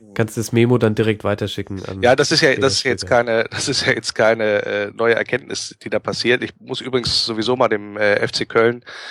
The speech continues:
Speaker 2: äh, ein Kompliment aussprechen für die Hinrunde. Ähm, das ist durchaus, also letzte Saison war's nicht anzuschauen, fand ich, äh, äh, dieses null zu null Gekicke da. Ähm, aber mittlerweile hat man dann auch gelernt, äh, tatsächlich auch mal, äh, Spiele positiv und optisch <laughs> positiv zu gestalten.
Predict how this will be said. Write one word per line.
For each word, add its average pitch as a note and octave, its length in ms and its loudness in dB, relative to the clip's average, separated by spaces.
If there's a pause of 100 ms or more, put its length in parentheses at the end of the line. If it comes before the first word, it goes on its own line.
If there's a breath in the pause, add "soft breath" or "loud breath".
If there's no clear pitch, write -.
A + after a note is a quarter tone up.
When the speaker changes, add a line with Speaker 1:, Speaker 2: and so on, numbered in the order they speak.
(220 loud breath)
Speaker 2:
äh, - 60 -4
ein G2+ 800 0
Kompliment A2+ 460 0
aussprechen G#2+ 420 0
für G2 160 -8
die G2 100 -4
Hinrunde. A2+ 680 2
Ähm, G#2 640 -6
das - 320 -2
ist - 460 0
durchaus, A#2+ 640 2
also A2+ 160 -2
letzte B2+ 260 2
Saison C#3+ 340 2
war's C3+ 200 2
nicht C3 120 -8
anzuschauen, D#3 480 0
fand D#3+ 280 -2
ich, - 340 -6
äh, B2+ 600 2
äh, A#2+ 40 -8
dieses A#2+ 400 -6 (100)
null C3+ 200 -2
zu C3+ 160 -4
null C3+ 160 0
Gekicke D3 400 -2
da. D#3 240 4 (540 loud breath)
Ähm, B2+ 280 2
aber - 160 0
mittlerweile C#3 680 2 (220 loud breath)
hat - 120 -8
man C#3 100 -2
dann C#3 140 0
auch C3 120 -2
gelernt, B2 600 0
äh, B2 340 0
tatsächlich C3 400 -4
auch B2 80 -8
mal, A#2+ 320 -4
äh, A2 460 -2
Spiele A#2+ 640 -2
positiv C#3 500 -4
und C3 80 -6
optisch - 320 0
<laughs> - 0 -
positiv - 540 2
zu B2 140 -4
gestalten. A2 580 0